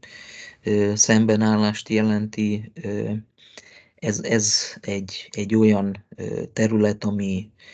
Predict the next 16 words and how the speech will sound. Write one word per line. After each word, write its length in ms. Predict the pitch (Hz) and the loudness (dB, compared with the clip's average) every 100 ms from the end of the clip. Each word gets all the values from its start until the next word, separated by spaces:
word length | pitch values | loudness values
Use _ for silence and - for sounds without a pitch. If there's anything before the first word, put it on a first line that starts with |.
| - - - - | -20 -20 -20 -16
ö, 280 | - 113 110 | -8 -6 -4
feszültségeket, 1300 | - 113 110 110 101 - 98 95 - 92 95 - - | 0 0 2 0 -2 -2 -4 -4 -4 -6 -6 -10 -12
ö, 280 | - 110 110 - - _ - - - _ | -8 -6 -6 -8 -14 _ -18 -18 -20 _
generálhat, 920 | - 110 110 110 117 120 127 135 135 - | -4 2 2 4 2 0 0 -2 -4 -12
illetve 400 | - 98 95 101 | -6 -6 -4 -4
hát 320 | 101 - - | -4 -10 -14
generál 560 | 95 101 101 101 - - | -4 -2 0 0 0 -2
már 220 | - - | -6 -6
most 340 | 120 107 - - | -4 -4 -4 -6
is. 260 | 147 - - - - - - - - _ | -6 -8 -18 -20 -20 -20 -20 -20 -20 _
Ö, 560 | - 104 101 104 104 104 107 - _ | -12 -6 -2 0 0 -2 -4 -12 _
de 260 | 107 110 - | 0 0 2
ettől 360 | 120 117 117 | -2 -2 -6
függetlenül 920 | - 123 120 110 - 104 101 104 117 117 - - _ | -4 0 2 2 0 -4 -2 0 -2 -6 -16 -20 _
az 200 | - 107 | -10 -4
orosz, 520 | 110 110 101 - - | -2 -2 -4 -10 -14